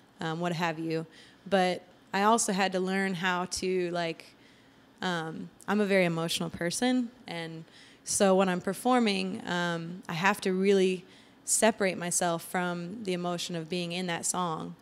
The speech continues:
uh, and be able, just in order to deliver it. So, you know, I think, uh, even writing, like, you know, recently I wrote a song about a friend's death, and, you know, a couple years ago I would have never been able to perform it, and now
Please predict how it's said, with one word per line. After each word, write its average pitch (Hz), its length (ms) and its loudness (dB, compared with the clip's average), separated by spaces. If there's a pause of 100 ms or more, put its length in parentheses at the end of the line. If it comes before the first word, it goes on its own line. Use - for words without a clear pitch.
(420)
uh, 170 460 -2
and 175 440 -4
be 196 120 4
able, 180 180 2 (180)
just 202 240 0
in 202 80 -2
order 190 180 0
to - 140 -8
deliver 175 380 0
it. - 200 -8 (460)
So, 180 640 4
you 196 120 0
know, 170 300 -2 (500)
I 190 80 4
think, 202 380 0
uh, 175 260 0
even 196 280 0
writing, 190 360 2
like, 170 360 -4 (100)
you 196 140 -4
know, 185 120 -2
recently 190 380 -2
I 180 40 4
wrote 180 180 4
a 165 40 -2
song 175 300 2
about 170 260 2
a - 60 -8
friend's 170 400 -6
death, 196 500 2 (400)
and, 185 500 -2 (340)
you 208 100 -2
know, 175 160 -2
a 170 60 -6
couple 202 240 -2
years 208 180 6
ago 196 140 2
I 180 80 4
would 180 140 2
have 170 80 -4
never 196 200 2
been 185 140 0
able 175 120 -2
to 165 60 -4
perform 170 380 -6
it, 160 200 -10
and - 140 -8
now 175 440 -2